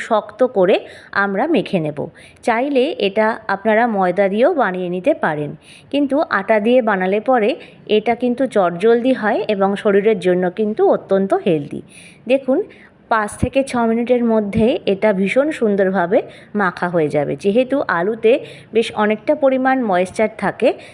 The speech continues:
তাই এখানে কিন্তু বেশি জল দিয়ে আমরা মাখবো না। অল্প জল দিয়েই কিন্তু আটাটা বেশ সুন্দরভাবে মাখা হয়ে যাবে। দেখুন, এখানে সম্পূর্ণ আটাটা আমার মেখে নেওয়া হয়ে গেছে। এবারে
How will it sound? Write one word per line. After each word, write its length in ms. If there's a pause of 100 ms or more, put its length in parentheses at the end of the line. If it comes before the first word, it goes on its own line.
(120)
তাই 160 (160)
এখানে 280
কিন্তু 300 (160)
বেশি 240 (140)
জল 260
দিয়ে 220 (220)
আমরা 220 (120)
মাখবো 320
না। 140 (640)
অল্প 180 (160)
জল 160 (100)
দিয়েই 280
কিন্তু 240 (260)
আটাটা 320 (200)
বেশ 160 (100)
সুন্দরভাবে 580 (160)
মাখা 300
হয়ে 220
যাবে। 180 (440)
দেখুন, 260 (120)
এখানে 240 (120)
সম্পূর্ণ 420 (140)
আটাটা 340 (360)
আমার 360
মেখে 300
নেওয়া 280
হয়ে 220
গেছে। 260 (520)
এবারে 300